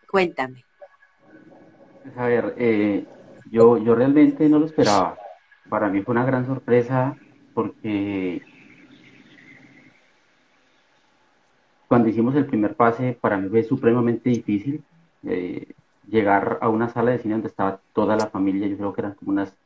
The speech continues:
Speaker 2: trescientas personas. Y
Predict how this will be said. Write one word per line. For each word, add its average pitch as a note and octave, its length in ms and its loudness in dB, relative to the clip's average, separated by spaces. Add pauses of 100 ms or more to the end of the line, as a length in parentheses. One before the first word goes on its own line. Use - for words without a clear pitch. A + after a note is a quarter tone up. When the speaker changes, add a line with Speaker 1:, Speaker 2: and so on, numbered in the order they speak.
(180)
Speaker 2:
trescientas G2 500 -4
personas. F#2+ 520 -4 (1600)
Y G#2 560 0